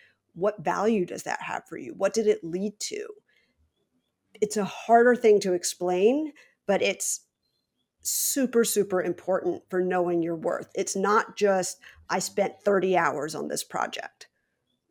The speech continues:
That's not, that doesn't tell us anything, because you can spend, I, I was very efficient when I was a consultant. Like, I, I mean, I c-, I was, I could do that stuff in my sleep. Like, I was just really, really fast.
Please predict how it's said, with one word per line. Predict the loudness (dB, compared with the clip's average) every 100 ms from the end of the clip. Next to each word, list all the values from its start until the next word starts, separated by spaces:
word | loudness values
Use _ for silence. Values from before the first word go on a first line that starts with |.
| -2
That's | -2 0 2
not, | 2 4 0 -4 _ _ _ _ _ _ _ 0
that | 0 4
doesn't | 4 4 0
tell | 0 2
us | 0 -2 2
anything, | 6 6 2 -16 -20 _ _ _ -6
because | 2 4 4
you | 0
can | 0
spend, | 2 2 2 -2 -2
I, | -2 4
I | 4
was | 4 6
very | 6 6
efficient | 2 -2 -4 2 2 2 0 _
when | 0 4
I | 6
was | 4
a |
consultant. | 2 -2 0 -2 -2 -6 -6 _ -20 _ -4
Like, | -2 4
I, | 6 8 6 4 -2 0
I |
mean, | 4 4 4
I | 2 2
c-, | 0 -12 -2
I | 2
was, | 2 0 -4 -2 0
I | 2
could | 0 -2
do | 2 2
that | 4 4 2
stuff | -2 -2 -4 -4
in | -4
my | -4
sleep. | -6 -6 -6 -4
Like, | -4 2
I | 4
was | 4
just | 2 -6
really, | -8 2 4 4 2
really | 0 -2 -4
fast. | -6 -8 -6 -6 -6 -8